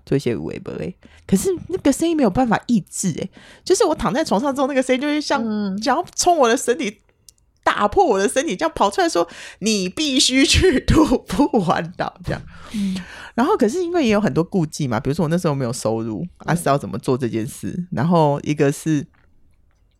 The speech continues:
Speaker 1: 呃，我有储蓄但没有收入啦，吼。
Speaker 2: 嗯。
Speaker 1: 然后还有就是说，一个女生做这件事会不会很危险？
Speaker 2: 嗯。
Speaker 1: 你知道我一个女生，虽然我也不是，虽然我长得很安全，但是你知道自己还是会担心啊，什么一些什么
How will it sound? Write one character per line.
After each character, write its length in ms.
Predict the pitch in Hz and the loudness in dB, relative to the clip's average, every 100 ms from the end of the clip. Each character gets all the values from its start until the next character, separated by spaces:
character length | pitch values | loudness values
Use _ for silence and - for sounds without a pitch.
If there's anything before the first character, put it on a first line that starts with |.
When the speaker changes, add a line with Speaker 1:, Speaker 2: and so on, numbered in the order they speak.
| - 120 | -8 -4
Speaker 1:
呃， 440 | 127 92 67 - - | -2 -2 -6 -4 2
我 100 | 180 | 4
有 160 | 190 | 4
储 240 | - 147 143 | 2 -2 -2
蓄 200 | - 185 | 0 0
但 140 | 165 | 2
没 100 | 143 | 0
有 100 | 117 | -4
收 260 | - 117 120 | -2 0 0
入 200 | 110 57 | -2 -2
啦， 100 | - 147 | -4 -2
吼。 160 | 131 - | -4 -2
Speaker 2:
嗯。 40 | |
Speaker 1:
然 80 | - | 0
后 100 | 190 | 2
还 100 | 208 | 2
有 100 | 160 | 2
就 140 | 143 | 0
是 140 | 185 190 | -2 0
说， 200 | 170 170 - - - | 2 0 -2 -20 -8
一 100 | 185 | 0
个 120 | 185 | 2
女 180 | 147 123 | 2 0
生 200 | 165 160 | 0 0
做 120 | 165 | 0
这 140 | 160 160 | 2 2
件 100 | 151 | 2
事 120 | 160 | 2
会 40 | |
不 60 | 156 | 2
会 60 | |
很 120 | 127 65 | -2 -4
危 160 | 53 | -6
险？ 240 | - - - - - | -6 -10 -10 -10 -6
Speaker 2:
嗯。 100 | 175 | -2
Speaker 1:
你 60 | |
知 60 | 143 | 0
道 180 | 151 120 | 0 0
我 100 | 113 | 0
一 80 | 131 | 0
个 120 | 117 | -2
女 140 | 110 | -4
生， 200 | - - | -6 -4
虽 120 | 156 | 0
然 80 | 175 | 2
我 120 | 143 | 4
也 100 | 127 | 2
不 120 | 113 - | 0 -8
是， 200 | 127 107 | -8 -4
虽 160 | 220 | 0
然 60 | 180 | 0
我 80 | 147 | 0
长 160 | 110 | -2
得 80 | 131 | -2
很 100 | - | -2
安 240 | 71 117 | -2 -4
全， 320 | 147 - - 190 | -4 -6 -6 -4
但 160 | 165 175 | -2 -2
是 140 | 156 | -2
你 40 | 123 | -4
知 60 | |
道 120 | 143 143 | -2 -2
自 120 | 170 | -2
己 120 | - | -2
还 120 | 139 | -4
是 120 | - | 0
会 100 | 139 | 0
担 240 | - 62 - | -2 -8 -10
心 260 | - - | -10 -12
啊， 180 | - - - | -10 -10 -8
什 80 | 117 | -4
么 80 | |
一 60 | 131 | -4
些 180 | - 131 | 2 2
什 160 | - | 2
么 220 | 78 78 | -4 -6